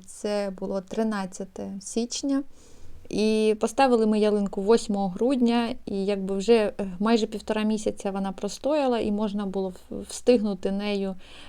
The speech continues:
е, насолодитись, налюбуватись, надивитись, але, е, так я і не встигла цього зробити, е, бо якийсь такий період, е, е, от весь грудень і, е, початок січня для мене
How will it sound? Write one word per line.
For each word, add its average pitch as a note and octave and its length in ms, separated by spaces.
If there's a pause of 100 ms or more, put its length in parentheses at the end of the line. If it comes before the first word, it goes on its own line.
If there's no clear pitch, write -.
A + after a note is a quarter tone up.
(100)
е, - 100
насолодитись, A3+ 840
налюбуватись, A3 960
надивитись, G#3 840 (100)
але, G3 320
е, A#3+ 160 (440)
так A#3 240
я G#3 300
і G#3+ 100
не G3+ 100
встигла A3 480
цього G3+ 320
зробити, A3 580 (600)
е, G#3 360
бо G#3 340
якийсь G#3+ 320
такий A3+ 240
період, A3 520 (120)
е, G3 40
е, G3 280 (680)
от F#3+ 220
весь G#3 240
грудень A3 680
і, G3+ 400 (460)
е, - 100
початок A3 540
січня B3+ 480
для G3+ 200
мене A3 420